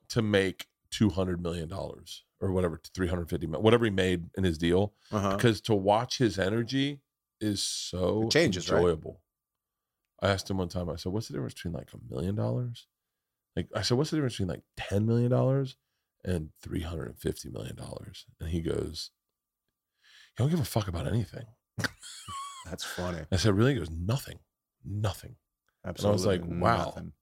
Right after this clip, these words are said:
Speaker 1: Yeah. And I was like, I mean, it must be
Speaker 2: I can do that with ten grand.
Speaker 1: Yeah.
Speaker 2: <laughs>
Speaker 1: Well, it's, what's, you know, what's so funny is I heard, uh, Waka Flocka Flame
Speaker 2: Mm-hmm.
Speaker 1: say that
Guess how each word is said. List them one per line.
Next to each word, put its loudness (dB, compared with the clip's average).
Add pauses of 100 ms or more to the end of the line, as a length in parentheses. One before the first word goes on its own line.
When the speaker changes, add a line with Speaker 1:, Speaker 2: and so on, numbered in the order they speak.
(120)
Speaker 1:
Yeah. 6
And 4
I 6
was 2
like, 2 (720)
I 8
mean, 8
it 2
must 2
be 6
Speaker 2:
I 6
can 4
do 4
that 0
with -4
ten -2
grand. -8 (720)
Speaker 1:
Yeah. 6
Speaker 2:
<laughs> 2 (800)
Speaker 1:
Well, 8
it's, 0
what's, 6
you 6
know, 8
what's 2
so 4
funny 2
is 4
I 4
heard, 4 (100)
uh, 6 (280)
Waka 6
Flocka 2
Flame 2 (360)
Speaker 2:
Mm-hmm. 4
Speaker 1:
say 6
that 4